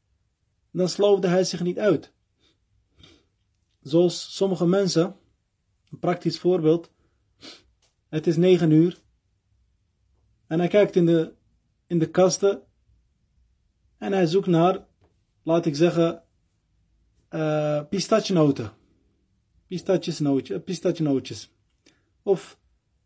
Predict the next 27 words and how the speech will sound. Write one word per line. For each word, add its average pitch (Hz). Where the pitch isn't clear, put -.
andere 196
vormen 175
van 156
nootjes. 139
En 165
hij 196
denkt, 202
de 151
winkels 190
zijn 165
open 165
tot 156
tien, 226
ik 156
ga 175
het 165
snel 180
halen. 156
Dat 175
zou 208
de 196
profeet 190
sallallahu 190
alaihi 185
wasallam 185
niet 156
doen. 151